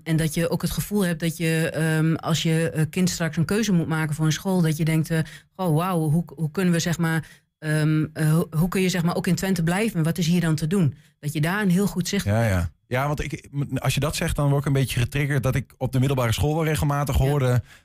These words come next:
Speaker 2: eh, als je, hè, ik heb op middelbare school in Enschede gezeten, eh, je moet naar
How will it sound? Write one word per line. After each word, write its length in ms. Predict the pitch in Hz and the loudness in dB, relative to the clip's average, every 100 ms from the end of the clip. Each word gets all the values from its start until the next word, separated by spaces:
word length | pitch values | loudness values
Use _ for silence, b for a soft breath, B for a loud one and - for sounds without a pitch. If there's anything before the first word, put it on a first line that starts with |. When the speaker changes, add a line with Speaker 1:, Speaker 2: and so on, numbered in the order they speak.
| - | -6
Speaker 2:
eh, 280 | 123 127 123 - | 0 2 0 0
als 280 | 131 123 | 0 0
je, 260 | 127 110 98 | 0 0 -2
hè, 140 | - 156 | -2 -2
ik 200 | 120 98 | -2 -6
heb 140 | 87 | -10
op 80 | 65 | -6
middelbare 320 | 98 107 110 | -2 0 2
school 180 | 104 117 120 | 2 0 0
in 60 | |
Enschede 280 | 151 - 151 | 0 -2 0
gezeten, 540 | 147 139 143 151 110 - _ | 0 0 0 -2 -6 -12 _
eh, 280 | 127 127 120 117 | -2 0 2 2
je 100 | 117 | 2
moet 340 | 123 131 120 | 2 0 -2
naar 380 | 117 123 127 | -2 0 0